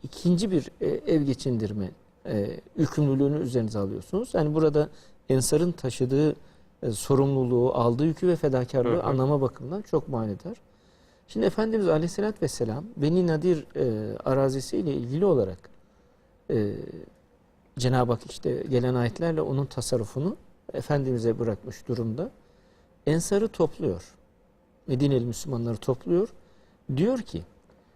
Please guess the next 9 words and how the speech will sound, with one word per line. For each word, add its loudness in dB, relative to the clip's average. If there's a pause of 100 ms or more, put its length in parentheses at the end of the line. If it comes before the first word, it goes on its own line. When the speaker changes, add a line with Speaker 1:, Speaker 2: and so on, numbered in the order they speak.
(160)
Speaker 1:
e, -4
şimdi -2 (180)
ben 2
diyor -2 (420)
bu -2 (160)
Beni 0
Nadir 0 (100)
arazisini, -2 (960)
e, -2